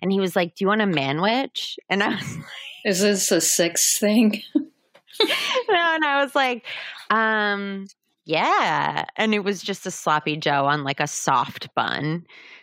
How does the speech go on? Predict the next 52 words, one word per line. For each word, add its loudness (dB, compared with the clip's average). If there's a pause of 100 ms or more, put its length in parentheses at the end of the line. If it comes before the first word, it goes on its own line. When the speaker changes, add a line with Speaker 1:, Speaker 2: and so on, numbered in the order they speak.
(200)
Speaker 1:
Um, 0 (100)
so 2
it 4
was 0
gross, 0
but, 0 (120)
um, 0 (100)
I 2
would 2
have -2
loved 0
to -4
have -6
been -2 (100)
at -2
your 0
house -2 (140)
if -4
your 0
parents -4
were 0
just -8
like, -2
"Hell 2
yeah, 2
eat -2
whatever 2
the 0
fuck 0
you 0
want." 2
Speaker 2:
I 6
mean, 6
it 6
wasn't 4
like 2
they 4
were 4
like, 2
"Eat 0
whatever 4
you 2
want." 0
It -2
was 2
just 0
like, 2
"Oh, 6
you're 6
enjoying 2
some 0
chips," 0